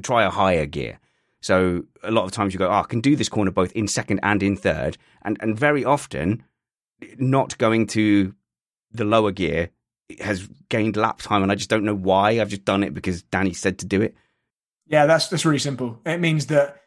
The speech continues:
Speaker 2: using the lower gear, you're overslowing the car. So, uh, in these examples,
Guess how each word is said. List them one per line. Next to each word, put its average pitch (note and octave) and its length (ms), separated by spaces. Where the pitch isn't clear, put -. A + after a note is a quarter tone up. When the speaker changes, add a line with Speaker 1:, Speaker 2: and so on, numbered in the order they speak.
Speaker 2:
using D#3 380
the D3 80
lower D3 320
gear, B2+ 200
you're B2+ 260
overslowing B2 640
the G#2+ 60
car. G#2+ 340
So, A2+ 380
uh, B2+ 200
in C#3 100
these B2+ 160
examples, A#2+ 580